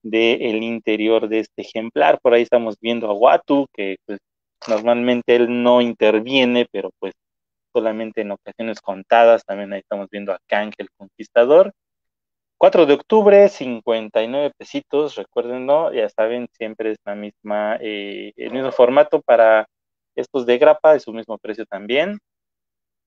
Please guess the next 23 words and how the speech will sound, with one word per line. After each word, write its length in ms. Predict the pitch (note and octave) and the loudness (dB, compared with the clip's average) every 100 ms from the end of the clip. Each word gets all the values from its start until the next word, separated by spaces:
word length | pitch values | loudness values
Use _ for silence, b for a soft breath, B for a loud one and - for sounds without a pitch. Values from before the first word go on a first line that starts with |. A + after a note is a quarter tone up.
| _ - | _ -8
Y 300 | C#3 C#3+ - _ | -6 -6 -8 _
con 260 | - G#2+ A#2 | -8 -6 -4
eso 480 | A#2+ - B2 C#3 - _ | -4 -2 -2 -2 -4 _
finaliza 540 | C3 B2+ D#3 D#3+ E3 | -2 0 0 0 0
Marvel, 540 | C#3 C#3+ C#3+ D3 E3 E3 - | 2 2 4 2 0 -4 -12
<laughs> 220 | - F3 _ B - - | -8 -8 _ B -18 -4
eh, 280 | A#2 A#2+ D3 | -2 -2 -2
la 200 | A2 G#2 | -2 -2
primer 420 | A2+ A2 A2+ B2+ | -6 0 2 2
semana 640 | - G#2 G#2+ B2 B2 B2+ A#2+ _ _ _ _ | -2 -4 2 2 2 -2 -4 _ _ _ _
de 420 | G#2+ A#2 B2 B2+ - | -6 2 2 2 -4
octubre. 800 | A#2 _ _ - A2+ G#2+ G2+ - _ | -16 _ _ -4 -2 0 -2 -8 _
Sí, 180 | - B3 | -12 -2
prácticamente 600 | - D#3 C#3+ C#3 D3+ C3 | -2 2 2 0 -2 0
ya 300 | B2+ C#3 C#3+ _ _ _ _ _ | 4 2 2 _ _ _ _ _
terminamos 600 | A#2 A2 A2 A#2+ C3+ B2+ | -4 -4 -4 -4 -4 -8
septiembre, 1000 | - G2 _ _ C3 C3+ C3 C#3 C3+ C3+ - | -10 -12 _ _ -6 -6 -4 -2 -2 -2 -6
eh, 260 | A2+ G2+ - | -10 -10 -10
con 320 | G#2 G2+ G2+ | -10 -10 -10
un 300 | A#2+ B2 B2 A#2 | -12 -10 -10 -6
buen 240 | A#2+ A2+ | -8 -8
de 100 | G2+ | -10
novedades. 680 | G#2 A2 G#2 F#2 F2+ F2 | -6 -6 -6 -6 -8 -10